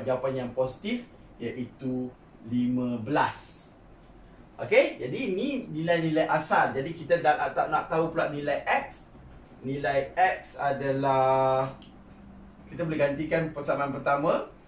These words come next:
Jadi, X tambah Y, X tambah Y sama dengan enam puluh. Uh, Y gantikan sebagai lima belas, X tambah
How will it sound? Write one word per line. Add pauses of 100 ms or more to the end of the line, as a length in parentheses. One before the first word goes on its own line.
(160)
Jadi, (120)
X
tambah
Y, (200)
X
tambah
Y
sama
dengan
enam
puluh. (520)
Uh,
Y
gantikan
sebagai
lima
belas,
X
tambah